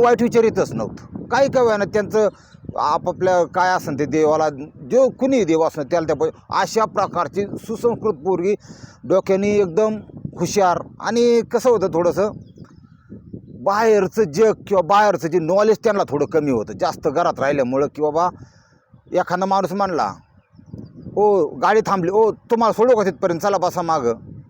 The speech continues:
लगेच बसायचं नसतं. चार चाकीमध्ये तर अजिबातच बसायचं नसतं. त्यांनी लावला रुमाल, केलं बेशुद्ध, विकलं, किडन्या काढल्या, म-, रेप केला, असा प्रकार असतो. त्याच्यामुळे ह्यांना, ह्यांना एवढं काय जजमेंट नव्हतं त्यातलं, ते आपल्या सरळ मार्गी होत्या.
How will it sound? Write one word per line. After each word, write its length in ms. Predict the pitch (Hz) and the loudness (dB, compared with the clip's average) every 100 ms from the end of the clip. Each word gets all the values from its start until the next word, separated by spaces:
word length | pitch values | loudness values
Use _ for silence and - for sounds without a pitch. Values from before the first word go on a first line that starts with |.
| - - - | -20 -18 -2
लगेच 380 | 185 190 220 | 0 2 2
बसायचं 480 | 208 202 170 151 156 | 2 0 0 0 0
नसतं. 280 | 156 - 123 | -2 -4 -8
चार 300 | - 214 214 | -6 0 0
चाकीमध्ये 460 | 226 214 220 220 208 | 0 -2 -2 0 2
तर 80 | |
अजिबातच 400 | 220 233 240 220 | 4 4 2 2
बसायचं 380 | 208 180 156 123 | 0 0 -4 -6
नसतं. 280 | 123 113 107 85 - - - - - | -10 -10 -14 -16 -18 -20 -18 -18 -6
त्यांनी 240 | 226 247 254 | 0 4 4
लावला 280 | 247 254 254 | 4 4 4
रुमाल, 520 | 247 247 247 240 240 | 4 4 4 4 2
केलं 340 | - 240 247 | 2 4 4
बेशुद्ध, 400 | 240 220 208 160 220 220 202 - - | 2 0 -2 2 4 4 2 -4 -12
विकलं, 460 | 165 226 - 220 214 | -2 -2 2 4 4
किडन्या 380 | 196 226 208 196 | 4 -2 -2 -2
काढल्या, 560 | 202 196 170 180 185 170 | 0 0 2 2 2 0
म-, 220 | 160 165 | -2 0
रेप 280 | 160 196 165 | 2 0 0
केला, 260 | 190 190 - - | 0 0 -2 -2
असा 220 | 262 226 | 0 0
प्रकार 320 | - 202 180 | 0 0 2
असतो. 280 | 160 135 113 - - - _ | 0 -2 -8 -16 -20 -20 _
त्याच्यामुळे 300 | 226 240 254 | 0 2 2
ह्यांना, 400 | - - 196 254 | -2 -2 0 2
ह्यांना 360 | 262 208 196 247 | 2 2 2 4
एवढं 220 | 254 269 | 6 6
काय 160 | 202 226 | 4 4
जजमेंट 360 | 233 226 220 | 4 4 2
नव्हतं 220 | 185 180 127 | 2 0 -2
त्यातलं, 380 | 117 104 98 - - - | -4 -6 -8 -20 -20 -6
ते 40 | 208 | -2
आपल्या 220 | 214 226 | 0 -2
सरळ 280 | - 262 233 | 2 4 4
मार्गी 320 | 190 160 139 | 4 2 2
होत्या. 280 | 113 101 | -2 -2